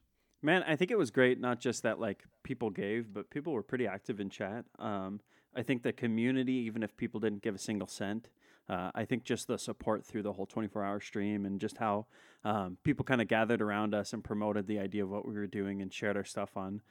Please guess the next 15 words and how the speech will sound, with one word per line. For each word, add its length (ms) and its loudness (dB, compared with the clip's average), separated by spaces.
on 120 0
Facebook. 560 2
Um, 300 -2
obviously, 340 -4
Scott 300 -4
Higa 380 0
shouted 400 2
us 140 -2
out 160 0
more 180 -2
than 140 -2
a 60 -4
few 220 -4
times, 520 -4
uh, 160 -2